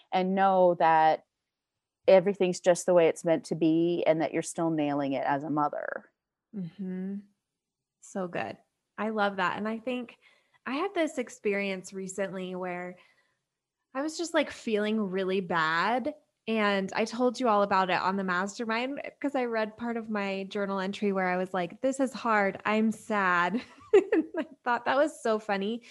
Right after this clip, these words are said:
Speaker 2: After I wrote it, I thought it was funny, but in the moment it felt so real. And that day I felt like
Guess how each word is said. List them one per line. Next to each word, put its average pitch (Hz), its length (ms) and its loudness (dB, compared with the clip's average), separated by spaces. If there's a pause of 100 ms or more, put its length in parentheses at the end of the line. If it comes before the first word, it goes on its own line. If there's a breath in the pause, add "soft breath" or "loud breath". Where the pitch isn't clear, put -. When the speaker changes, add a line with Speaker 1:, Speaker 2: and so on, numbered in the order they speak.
(160 loud breath)
Speaker 2:
After 262 380 6
I 208 140 4
wrote 208 320 2
it, 190 260 0
I 214 140 -2
thought 196 200 -2
it 180 80 -4
was 196 180 -4 (100)
funny, 190 260 -4
but 190 140 -4
in 254 140 0
the 330 60 2
moment 285 480 2
it 233 120 -8
felt - 260 -2
so 233 160 -2
real. 190 640 0 (520 loud breath)
And 233 280 0 (520)
that 240 300 2 (260)
day 202 500 -2
I 214 240 -2
felt 202 320 -2
like 180 400 -4